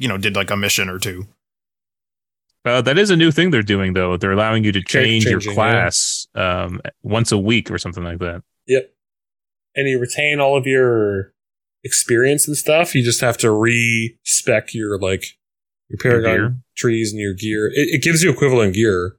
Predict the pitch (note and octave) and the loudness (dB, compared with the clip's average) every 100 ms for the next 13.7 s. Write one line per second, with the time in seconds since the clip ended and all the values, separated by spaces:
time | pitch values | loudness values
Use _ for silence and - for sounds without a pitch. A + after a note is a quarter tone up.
0 | - A2+ G#2+ G2+ G#2 F#2+ G2 C3 C3+ G2+ | 0 0 2 0 0 0 2 4 4 4
1 | E3+ F3+ D3 A2+ F2+ - _ _ _ _ | 2 2 2 0 -2 -6 _ _ _ _
2 | - D3 A#2+ D3 D#3+ B2 A#2 B2+ B2+ A2 | -4 -2 0 -2 -2 -2 0 2 4 4
3 | A#2 A2 A#2 G#2 G2 F#2+ G#2+ G2+ F#2 F#2+ | 4 2 2 2 2 2 2 2 0 -4
4 | _ _ _ _ _ _ _ _ - B2 | _ _ _ _ _ _ _ _ -2 0
5 | A2 A2+ A#2 G#2+ - A2+ G#2+ G#2 - G2+ | 2 2 2 2 2 0 0 -2 -2 -2
6 | G#2 G2+ G#2 G2 F#2 F#2 F#2+ - - - | 0 0 0 -2 -2 -2 0 -2 -4 -2
7 | A2+ G2+ G2 G2 A2+ G2+ G#2+ G#2+ A2 G#2+ | 0 2 2 0 -2 -2 -2 -2 0 -2
8 | F#2+ - G#2+ - C#3 C#3 C#3 A2+ C3+ A2+ | -2 -4 -4 0 2 4 2 2 2 2
9 | - B2+ A#2+ G#2+ G2+ G#2 G#2 F#2+ F#2+ F2+ | 2 2 4 4 2 2 0 0 -2 -2
10 | F2+ F#2+ F2+ F#2+ F#2+ F2+ F#2+ - G#2 - | -2 -2 -2 -2 -2 -2 0 0 -2 0
11 | G2 F#2 G2+ G#2 G2+ F2+ F#2+ F#2+ G2+ G2 | 0 2 2 2 2 2 0 -2 -2 -2
12 | F2+ F#2+ G2+ F#2+ F#2+ - _ _ G2+ G2+ | -2 0 0 0 -4 -4 _ _ -4 -2
13 | F#2 F2 - - F#2+ F2+ | -2 -4 -6 -4 -2 -2